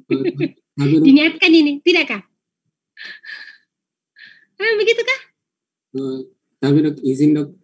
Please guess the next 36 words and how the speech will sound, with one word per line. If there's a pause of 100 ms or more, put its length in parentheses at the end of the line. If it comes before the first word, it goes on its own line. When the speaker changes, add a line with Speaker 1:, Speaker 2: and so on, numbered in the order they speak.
Speaker 1:
Eh,
misalnya
kalau
yang
online
dan
dosennya
juga
online,
lebih
enak
online,
Dok.
Tetapi
kalau
dosennya (140)
offline,
lebih
enak (400)
offline,
Dok,
tapi. (800)
Speaker 2:
Oh,
tergantung (160)
di
mana
dosennya,
Di. (1040)
Karena
Speaker 1:
Hmm.
Speaker 2:
kalau
otomatis
set-,
setengah
mati
kalau,